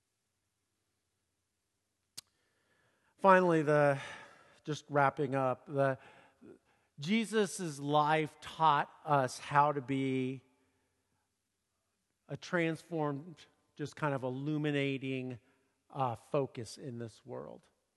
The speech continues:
that we are to be people of life. That Jesus' life can be very difficult to interpret outside of the story of Israel because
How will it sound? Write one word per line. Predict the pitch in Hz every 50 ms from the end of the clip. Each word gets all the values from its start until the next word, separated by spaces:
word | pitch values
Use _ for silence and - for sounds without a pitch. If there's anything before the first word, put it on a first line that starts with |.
| _ _ _ _ -
that | 156 175 156
we | 147 165 175 170 160
are | 165 156
to | - - - 143
be | 127 - 165 160 151 147 147 139
people | - - - 147 143 139 _ 143 139 131 123 120 110 - _ _ _ _ _
of | - 139 131 117 117
life. | 120 120 117 117 110 107 101 - _ _ _ _ _ _ _ _ _ _ _ _ _ _ _ _ _
That | 175 175
Jesus' | 139 165 208 226 214 220 240 202 190 208 185 165
life | 170 170 170 170 170 - -
can | - 156
be | 147 143
very | 127 110 120 156 165 170 180 180 175
difficult | 151 127 - 156 165 170 165 175 160 - 156 143 143 139 - -
to | - 147 135
interpret | 131 127 - - 151 151 147 - - 131 120 117 - _ _ _ _ _ _ _ _ _
outside | 147 143 147 143 - - - 156 147 139 139 147 147 147 147 143
of | 135 123
the | 139 127
story | - - - 160 143 139 139 139 131 131
of | 123 113 -
Israel | - 185 143 135 131 131 135 135 135 131 123 127 127 - _ _ _ _ _ _ _ _ _ _ _ _ _ _ _ _ _ _ _ _ _ _ _ _ _
because | 160 156 - 180 175 170 160 143 -